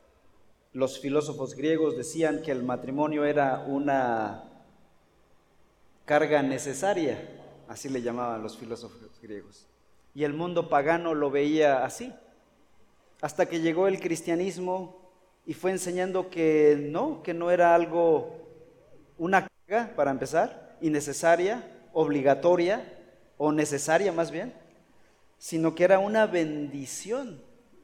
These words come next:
de Dios. Y eso revolucionó la, la cosmovisión del mundo. El cristianismo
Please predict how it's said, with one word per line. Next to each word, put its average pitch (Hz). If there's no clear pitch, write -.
de 135
Dios. -
Y 156
eso 196
revolucionó 160
la, 156
la 131
cosmovisión 143
del 127
mundo. 127
El 123
cristianismo 139